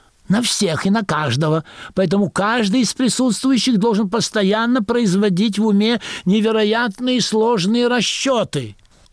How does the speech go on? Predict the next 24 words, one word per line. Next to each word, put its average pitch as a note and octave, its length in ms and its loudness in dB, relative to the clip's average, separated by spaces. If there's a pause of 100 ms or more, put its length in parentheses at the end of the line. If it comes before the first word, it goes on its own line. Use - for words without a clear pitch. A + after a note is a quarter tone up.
учитывая A#3 920 0
всевозможные G#3+ 880 0
решения C4+ 840 0 (140)
остальных. G#3+ 1120 0 (580)
И F3+ 60 0
этим G#3 280 0
расчётам G#3 600 0
нет G3+ 220 0
конца, G3+ 540 -2
как F3 240 -4
нет F#3+ 200 0
конца G3+ 400 -2
числу G#3 300 0
возможных G3 580 0
комбинаций. F#3+ 800 -2 (640)
Вы D#3+ 220 2
все F3+ 440 -2
сосредоточены D#3+ 1300 0
и D3 120 0
напряжены. C#3 880 0
Вы C3 100 0
считаете, D3 880 -4
предполагаете, D3 960 -2
допускаете, D3+ 800 -2